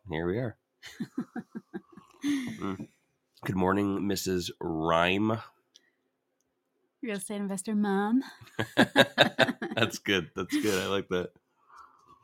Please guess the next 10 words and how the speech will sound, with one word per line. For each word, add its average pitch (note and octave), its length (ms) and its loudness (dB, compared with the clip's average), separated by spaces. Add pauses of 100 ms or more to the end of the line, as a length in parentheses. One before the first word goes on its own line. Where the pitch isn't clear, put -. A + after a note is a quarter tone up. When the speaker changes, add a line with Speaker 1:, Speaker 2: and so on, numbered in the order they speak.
(420)
Speaker 1:
Mm. G2+ 220 0 (600)
We're - 80 -6
just - 160 -6
reading F#2+ 160 4
the F#2 40 2
chat F#2 280 2
here F2 240 2
on E2+ 160 0
the, E2+ 260 -2
uh, D#2+ 220 0